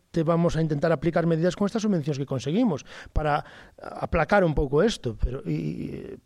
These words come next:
pero a, a, ninguén nos garante nada, nin sabemos o que vai pasar. Non sabemos nos próximos orzamentos de dous mil vinte e catro, eh, que, que haberá que consignar, non o sei, porque vai depender de que, que pase con esta enerxía, que é unha cuestión que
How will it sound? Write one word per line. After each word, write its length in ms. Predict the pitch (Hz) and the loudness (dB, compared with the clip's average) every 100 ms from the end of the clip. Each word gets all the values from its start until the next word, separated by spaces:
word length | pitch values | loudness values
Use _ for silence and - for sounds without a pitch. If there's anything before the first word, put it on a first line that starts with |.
| _ | _
pero 320 | - 143 143 | -2 0 -2
a, 240 | - 151 - | -2 -6 -2
a, 80 | 190 | 2
ninguén 320 | 175 190 254 | 4 6 6
nos 160 | 220 | 4
garante 400 | 175 196 180 160 | 4 2 2 0
nada, 160 | 233 269 | 2 2
nin 80 | 220 | 2
sabemos 320 | 196 233 208 | 2 0 0
o 40 | 196 | 0
que 80 | 220 | 0
vai 80 | |
pasar. 400 | 180 - 123 - _ _ - - | 0 -2 -6 -8 _ _ -20 -12
Non 80 | 156 | -6
sabemos 400 | 127 160 180 - | -2 0 0 -2
nos 240 | 95 160 127 | -4 -4 -2
próximos 320 | 175 190 175 151 | 0 0 0 0
orzamentos 480 | 175 143 190 196 165 | -2 -2 -2 0 -2
de 40 | 165 | 0
dous 80 | 160 | 0
mil 160 | 185 | 0
vinte 160 | 185 196 | 0 0
e 40 | 185 | 0
catro, 320 | 240 254 247 - - - - - | 2 0 -2 -6 -20 -20 -20 -4
eh, 480 | 165 170 160 156 143 - - - | 0 2 2 0 0 0 0 -2
que, 400 | - 196 202 - | 2 4 2 0
que 160 | 214 | 0
haberá 240 | 214 208 196 | 2 2 0
que 80 | 175 | 0
consignar, 560 | 175 160 156 139 123 | -2 -2 -2 0 2
non 160 | 208 190 | 4 4
o 80 | - | 2
sei, 240 | 143 104 - - - - - - | -2 -4 -10 -20 -20 -20 -10 -4
porque 160 | 131 | -2
vai 160 | 135 143 | 2 2
depender 400 | 156 - 165 185 | 4 2 2 -4
de 80 | 240 | -4
que, 160 | 156 | -6
que 80 | 135 | -6
pase 160 | 156 151 | -4 -4
con 80 | |
esta 160 | 147 156 | -4 -2
enerxía, 400 | 143 139 208 220 | -2 -2 -2 -2
que 320 | 175 165 - | -2 -6 -8
é 160 | - 135 | -12 -8
unha 160 | 135 | -6
cuestión 400 | 127 147 - 160 | -4 -6 -2 -2
que 400 | 180 160 127 127 | -2 -2 -2 -4